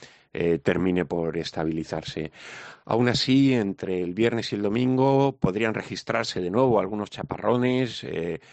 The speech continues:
localizados en el conjunto de la provincia de Alicante. Ya digo, eh, cantidades,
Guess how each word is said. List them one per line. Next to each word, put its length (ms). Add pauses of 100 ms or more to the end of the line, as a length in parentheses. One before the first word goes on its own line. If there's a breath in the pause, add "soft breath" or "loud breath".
(200 loud breath)
localizados 800
en 60
el 40
conjunto 560
de 220
la 120
provincia 360
de 60
Alicante. 640
Ya 160
digo, 440
eh, 440
cantidades, 760